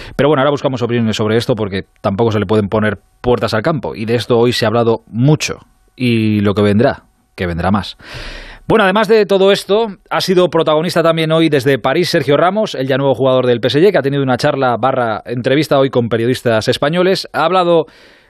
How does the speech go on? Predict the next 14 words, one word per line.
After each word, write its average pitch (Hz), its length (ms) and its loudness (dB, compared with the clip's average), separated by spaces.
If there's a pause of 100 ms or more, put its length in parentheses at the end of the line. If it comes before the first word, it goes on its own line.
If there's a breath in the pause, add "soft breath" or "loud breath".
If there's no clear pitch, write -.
(120)
la 123 120 -2
verdad, 160 220 2
desde, 131 280 0
bueno, 131 320 -2
ha - 140 -12
hablado 127 240 0
desde 117 220 2
la 101 100 -2
grada 123 220 2
del 113 180 -2
Parque 110 220 -4
de 101 240 -4
los 95 160 -6
Príncipes. 139 480 -2